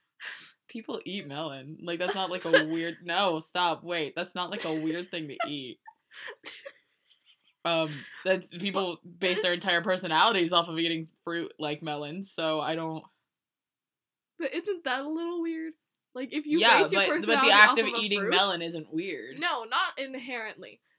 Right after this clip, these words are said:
Speaker 2: But I was eating melon being gay together.
Speaker 1: Again,
Speaker 2: Combination.
Speaker 1: that is, I'm trying to find the correlation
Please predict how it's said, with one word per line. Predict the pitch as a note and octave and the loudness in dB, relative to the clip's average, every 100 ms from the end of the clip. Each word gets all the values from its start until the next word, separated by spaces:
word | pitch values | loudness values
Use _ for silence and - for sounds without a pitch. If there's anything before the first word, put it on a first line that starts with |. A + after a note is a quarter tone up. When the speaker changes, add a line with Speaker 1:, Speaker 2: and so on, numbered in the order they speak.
| _ - | _ -2
Speaker 2:
But | C4+ | 2
I | C4+ C4+ | 4 4
was | C4 B3 | 2 -4
eating | C#4 D#4+ D#4 C4+ | -4 -2 -4 -4
melon | B3 A#3+ A3+ | -4 -4 -8
being | G3 A3+ G#3 F#3 | -10 -8 -8 -8
gay | D#3 G2+ E2+ - _ _ _ _ _ _ | -10 -10 -10 -16 _ _ _ _ _ _
together. | - G#3+ G3+ F3 - | -12 -6 -6 -6 -2
Speaker 1:
Again, | G3+ F3 F3 E3+ | -2 0 2 2
Speaker 2:
Combination. | G#3+ - G#3 G3+ - F#3 | 2 -4 -4 -4 0 8
Speaker 1:
that | F#3+ F#3 | 10 8
is, | F3+ E3 E3 - - _ _ _ | 4 0 -4 -12 -18 _ _ _
I'm | F#3+ G3+ | 0 2
trying | G3+ F#3 | 2 2
to | A#3+ | 4
find | G#3 G#3+ | 2 2
the | |
correlation | G#3 G#3 F#3+ A3+ G#3+ - G#3 | 0 4 6 8 6 6 2